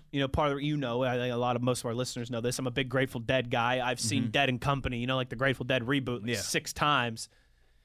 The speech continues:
Speaker 1: They, uh, their, their formula is exactly the same, Arthur Moats.
Speaker 2: Mm-hmm.
Speaker 1: They never have any openers. They come out, they start playing at seven thirty. They play for ninety minutes. They take a half an hour break. They play for ninety more minutes.
Speaker 2: Oh, wow.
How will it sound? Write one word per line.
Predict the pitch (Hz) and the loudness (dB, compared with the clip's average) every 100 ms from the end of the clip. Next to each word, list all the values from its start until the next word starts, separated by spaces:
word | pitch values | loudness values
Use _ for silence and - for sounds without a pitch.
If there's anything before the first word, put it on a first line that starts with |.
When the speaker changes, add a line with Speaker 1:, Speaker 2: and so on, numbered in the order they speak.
| _ _ _ - | _ _ _ -2
Speaker 1:
They, | 160 196 180 160 | 2 2 0 -2
uh, | 175 | 0
their, | 165 208 226 | 2 4 4
their | 180 214 | 4 2
formula | 202 - 226 220 214 | 2 2 2 4 4
is | 190 | 4
exactly | 170 147 185 190 175 | 2 4 4 4 0
the | 151 | -2
same, | 151 131 | -2 -2
Arthur | 117 110 113 | -4 -8 -8
Moats. | 110 104 | -8 -6
Speaker 2:
Mm-hmm. | 117 110 120 | -8 -4 -2
Speaker 1:
They | 143 151 | 2 4
never | 165 180 | 4 4
have | 190 | 4
any | 196 190 | 4 4
openers. | 185 185 190 190 - - _ _ _ | 2 2 0 -2 -8 -20 _ _ _
They | 156 | 0
come | 160 185 175 | 2 2 6
out, | 185 196 | 4 4
they | 170 | 0
start | - 175 | 2 0
playing | - 180 170 | 2 2 2
at | |
seven | 165 - 185 185 | 2 2 2 2
thirty. | - 180 185 180 170 - | 2 2 2 0 -4 -6
They | 160 156 | -2 -2
play | 185 180 | 0 -2
for | 185 | 0
ninety | 175 180 190 185 | 2 4 4 4
minutes. | 185 185 185 - | 4 2 0 -2
They | 165 | -2
take | 156 175 | 2 4
a | |
half | 165 185 185 | 6 6 4
an | |
hour | 185 180 | 4 4
break. | 170 175 175 | 4 2 2
They | 175 | 0
play | 151 180 | 2 0
for | 175 | 2
ninety | 170 175 185 175 | 4 4 4 2
more | 180 180 | 2 2
minutes. | 180 175 170 - 165 | 4 2 2 -2 -2
Speaker 2:
Oh, | |
wow. | 117 110 82 | -2 -2 -4